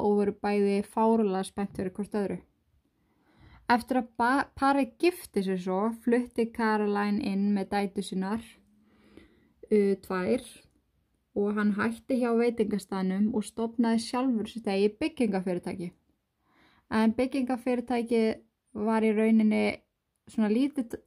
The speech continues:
fyrirtæki sem hjálpaði stærri byggingafyrirtækjum og var svona milliliður í alls konar pöntunum og verkun-, verkum sem flýttu fyrir verkefninu, fattiði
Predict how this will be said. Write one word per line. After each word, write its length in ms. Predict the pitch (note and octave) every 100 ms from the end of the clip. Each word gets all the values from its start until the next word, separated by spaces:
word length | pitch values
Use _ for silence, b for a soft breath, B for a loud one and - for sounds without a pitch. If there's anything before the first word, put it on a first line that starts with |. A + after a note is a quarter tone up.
| A3+
fyrirtæki 400 | B3+ B3 A#3 A3+
sem 120 | A3 A3+
hjálpaði 560 | B3+ C4 - A#3 A3 -
stærri 400 | A3+ G#3+ G3+ F#3
byggingafyrirtækjum 1000 | G3 F#3 F#3 F3+ F#3+ F#3 F#3+ E3+ F3+ F#3 F3+ b b b b -
og 100 | G3+
var 160 | G#3+ A3
svona 160 | G#3+
milliliður 720 | G3+ A3+ - G3+ G3+ G3 F#3+ G3
í 20 |
alls 240 | G3 G3+ -
konar 200 | G3 F#3
pöntunum 560 | A3 G3 - F#3+ F#3 F#3+ G3+
og 100 | F#3+
verkun-, 500 | G3+ - _ F#3+ - -
verkum 420 | G#3+ G#3+ - G3+ F#3
sem 160 | G3
flýttu 360 | A3 G#3 - F#3+
fyrir 180 | F#3+ G#3+
verkefninu, 600 | C4 - F#3+ F#3 F3+ F3+
fattiði 400 | - G3 - F3+